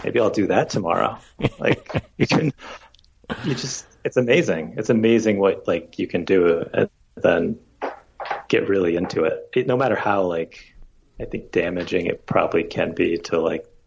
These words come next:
if you wanna talk about, like, the human soul, and it's almost like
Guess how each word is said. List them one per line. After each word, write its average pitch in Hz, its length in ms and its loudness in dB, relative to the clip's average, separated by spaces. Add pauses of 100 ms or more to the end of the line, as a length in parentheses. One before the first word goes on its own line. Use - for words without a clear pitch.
(160)
if - 140 -2
you 104 80 2
wanna 95 140 0
talk 98 200 0
about, - 140 0
like, - 120 -4
the - 80 0
human 87 380 -2
soul, 87 640 0
and - 280 -6 (1040)
it's - 180 -2
almost 90 240 2
like 95 140 2